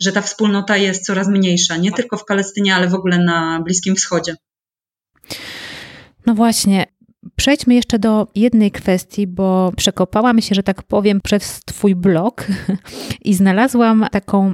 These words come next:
Speaker 2: ciekawostkę na temat klasztoru Małej Arabki i jej płaszczu, który, no, jest jedną z relikwii, y, która została tam po tej świętej palestyńskiej. O Małej Arabce pojawi się oddzielny odcinek, natomiast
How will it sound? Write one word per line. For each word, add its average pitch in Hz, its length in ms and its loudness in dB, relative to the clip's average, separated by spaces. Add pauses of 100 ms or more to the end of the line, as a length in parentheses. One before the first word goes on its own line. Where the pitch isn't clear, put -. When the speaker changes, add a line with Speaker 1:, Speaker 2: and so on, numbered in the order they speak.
(140)
Speaker 2:
ciekawostkę 190 760 -2 (460)
na 190 200 2
temat 220 400 2 (200)
klasztoru 208 600 0
Małej 196 340 2
Arabki 196 640 -2 (360)
i 220 140 4
jej 214 200 4
płaszczu, 214 960 -4 (300)
który, 196 760 2 (200)
no, 196 120 0
jest 208 200 4
jedną 208 240 4
z 190 60 2
relikwii, 190 840 0 (320)
y, 165 60 -10
która 185 300 0
została 180 380 0
tam 180 260 -4
po 175 300 -2
tej 180 140 -4
świętej 180 360 -2
palestyńskiej. 175 960 -2 (440)
O 190 80 0
Małej 262 260 4
Arabce 233 360 0
pojawi 214 360 0
się 190 380 0
oddzielny 185 500 2
odcinek, 170 580 -2
natomiast 226 640 0